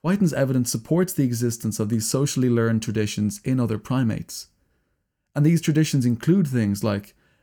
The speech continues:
a conventional way of clasping hands during grooming, and methods for washing food and seasoning food by dipping potatoes into salty sea water. At the time of publishing,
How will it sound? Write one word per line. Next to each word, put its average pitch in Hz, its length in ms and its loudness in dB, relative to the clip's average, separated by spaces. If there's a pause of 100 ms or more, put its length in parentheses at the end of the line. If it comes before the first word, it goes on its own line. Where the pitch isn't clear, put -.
a - 40 -18
conventional 131 540 0
way 110 300 2
of 101 160 -6
clasping 120 440 -2
hands 110 360 0
during 107 300 0
grooming, 117 460 0 (560)
and 147 220 2
methods 135 320 -2
for 120 100 -2
washing 123 360 0
food 117 400 -2 (280)
and 117 100 -4
seasoning 131 400 2
food 98 320 -4 (440)
by 117 120 -2
dipping 131 280 0
potatoes 113 460 0
into 110 200 -2
salty 107 400 -2
sea 107 260 -4
water. 107 480 -4 (1300)
At 113 60 -8
the 123 60 0
time 151 280 2
of 110 100 -2
publishing, 117 580 0